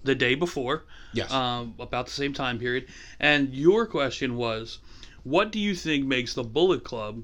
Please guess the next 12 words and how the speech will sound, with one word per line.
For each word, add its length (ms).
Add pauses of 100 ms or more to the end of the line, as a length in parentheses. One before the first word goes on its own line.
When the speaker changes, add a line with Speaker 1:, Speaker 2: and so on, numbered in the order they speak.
(120)
Speaker 1:
generally 400
liked 640
or 160
loved 440 (600)
by 120
such 200
a 60
wide 420
range 320
of 100
age 260
groups? 460